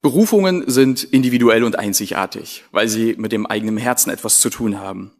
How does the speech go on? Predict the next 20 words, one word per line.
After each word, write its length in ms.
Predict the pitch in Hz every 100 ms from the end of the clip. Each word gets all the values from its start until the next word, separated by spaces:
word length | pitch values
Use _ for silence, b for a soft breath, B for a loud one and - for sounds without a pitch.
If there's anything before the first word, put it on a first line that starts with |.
| _ _ -
Und 140 | 113
doch 120 | 180
versuche 420 | - 131 175 202
ich, 140 | 156 156
das 160 | 143
mal 80 | 131
ein 100 | 123
bisschen 300 | 131 160 139
zu 120 | -
sortieren, 500 | 110 107 - 170 156 B B B B
weil 120 | 131
ganz 180 | 190 226
spannend 320 | - 202 185
ist 160 | 175 185
ja 80 |
die 100 | 151
Frage, 560 | 131 - 151 170 175 156
wie 220 | 131 175 233
beruft 520 | 143 113 120 110 -
Gott? 320 | 104 -